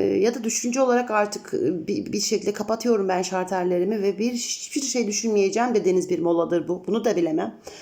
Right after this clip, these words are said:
Ama bu moladan sonra net söyleyeyim yani. E, işinizle ilgili net bir çizginiz var. E, planınız doğrultusunda ilerleyecek olduğunuzu görüyorum.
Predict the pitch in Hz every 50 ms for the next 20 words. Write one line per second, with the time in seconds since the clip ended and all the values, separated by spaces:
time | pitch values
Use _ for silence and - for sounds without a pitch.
0 | - - - - - _ - 240 269 254 220 196 240 247 226 220 247 262 247 -
1 | 202 185 180 180 - 214 233 240 202 170 170 165 - - - - - _ - 190
2 | 226 240 233 - - 190 180 175 175 165 165 165 165 165 165 175 175 165 - -
3 | - - - - - - - - 196 - - - - 240 269 262 226 262 262 262
4 | 247 240 254 262 262 262 254 - 262 240 240 - 254 226 208 262 285 320 302 285
5 | 277 220 170 - - - - - - - - - - _ - 190 202 202 208 208
6 | 220 226 240 240 247 262 254 226 247 240 247 247 247 254 254 233 220 226 226 226
7 | 226 233 208 247 254 240 240 233 196 226 254 240 240 285 285 285 277 233 190 160
8 | 151 - -